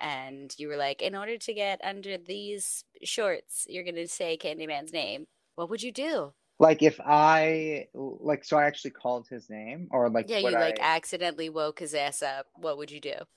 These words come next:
Speaker 2: I would definitely try and put something into place where, like, I can't get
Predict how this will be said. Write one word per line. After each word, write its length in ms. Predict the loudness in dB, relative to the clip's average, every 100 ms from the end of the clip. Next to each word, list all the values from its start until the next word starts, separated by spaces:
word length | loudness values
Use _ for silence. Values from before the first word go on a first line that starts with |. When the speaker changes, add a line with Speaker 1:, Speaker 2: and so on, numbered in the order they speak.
| _ _ _ _ 2
Speaker 2:
I 220 | 2 2
would 200 | -6 -12
definitely 520 | -12 -12 -16 -18 -20
try 260 | -18 -14 -12
and 100 | -14
put 200 | -16 -12
something 300 | -10 -10 -10
into 160 | -10 -12
place 460 | _ -2 0 -2
where, 100 | -2
like, 260 | 0 0 -2 0
I 340 | 2 2 -2
can't 360 | -10 -10 -10 -10
get 160 | -12